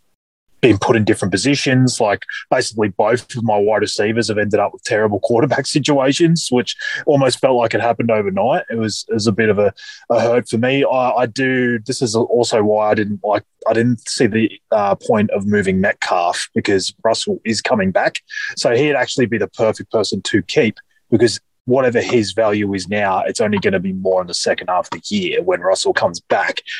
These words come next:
And that's exactly when I want him if I'm in a playoff run. So to me, it was only gonna get better for him. So it didn't make sense to move him. Uh, but that's why I looked at a guy like D J Moore, who I don't, look, I can see the Panthers offense getting a bit better,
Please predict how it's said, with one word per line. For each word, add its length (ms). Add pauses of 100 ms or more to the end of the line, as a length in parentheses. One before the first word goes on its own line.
And 120
that's 180
exactly 480
when 180
I 60
want 420
him 240 (100)
if 180
I'm 140
in 60
a 60
playoff 420
run. 140 (140)
So 340 (520)
to 100
me, 340
it 60
was 180
only 240
gonna 160
get 160
better 220
for 100
him. 220
So 140
it 80
didn't 180
make 160
sense 260
to 80
move 180
him. 360 (320)
Uh, 240
but 100
that's 240
why 140
I 20
looked 220
at 40
a 40
guy 160
like 180
D 140
J 160
Moore, 500
who 320
I 80
don't, 300 (560)
look, 280
I 120
can 160
see 120
the 100
Panthers 340
offense 320
getting 180
a 60
bit 180
better, 320